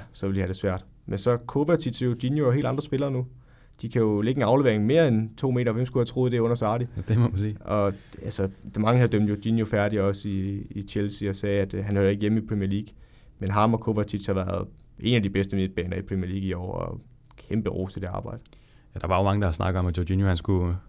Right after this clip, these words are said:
Speaker 2: med Sarri retur til Italien. Men, øh, han ligner en, en mand, som de er glade for i Chelsea i hvert fald.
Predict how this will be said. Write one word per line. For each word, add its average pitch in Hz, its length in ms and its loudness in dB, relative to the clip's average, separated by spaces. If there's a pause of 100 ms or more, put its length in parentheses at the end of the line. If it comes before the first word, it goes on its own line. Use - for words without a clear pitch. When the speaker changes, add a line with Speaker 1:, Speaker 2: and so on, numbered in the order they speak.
Speaker 2:
med 101 160 2
Sarri 104 380 2
retur 101 240 2
til 98 360 0
Italien. 101 460 0 (240)
Men, 92 180 -4
øh, - 120 -4 (540)
han 95 140 0
ligner 127 220 4
en, 98 220 2 (100)
en 104 160 2
mand, 104 260 0
som 104 140 -4
de 98 100 0
er 92 40 0
glade 101 180 2
for 101 100 0
i 95 40 2
Chelsea 98 300 2
i 101 40 0
hvert 92 160 0
fald. 95 160 2